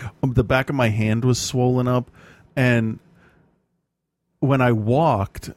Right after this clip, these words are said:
it felt like I had water balloons, like, stuffed under my skin on my feet,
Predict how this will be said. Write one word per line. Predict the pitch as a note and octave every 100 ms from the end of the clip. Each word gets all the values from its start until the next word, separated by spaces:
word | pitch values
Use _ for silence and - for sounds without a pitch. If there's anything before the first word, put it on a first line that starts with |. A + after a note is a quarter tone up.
| _
it | C3 B2
felt | - C3+ C#3
like | B2
I | B2 A#2+
had | A#2+ A2+ G#2 G2
water | A2+ C3+ C3+
balloons, | A2+ G#2+ A2 G#2 F#2+ - - - _ _ -
like, | A2+ G#2
stuffed | - - - - A2 -
under | A2+ A2
my | G#2+ G#2
skin | - - D3 C3+ G2+ F#2+ -
on | B2 A2
my | G#2
feet, | G#2 - G#3 E3